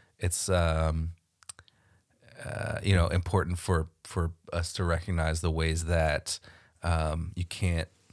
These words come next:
you can't push against, um, extremists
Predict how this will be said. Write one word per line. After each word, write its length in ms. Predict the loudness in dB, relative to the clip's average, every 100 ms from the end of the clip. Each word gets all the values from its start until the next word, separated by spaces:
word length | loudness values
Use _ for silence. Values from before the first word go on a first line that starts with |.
| -20 _ _ -20 -20 -16
you 80 | 0
can't 260 | 2 2
push 220 | 2 -2 0
against, 480 | 0 0 0 -4 -6 -14 -8
um, 240 | -2 -2 -2
extremists 920 | -2 -2 0 0 2 2 0 -2 -6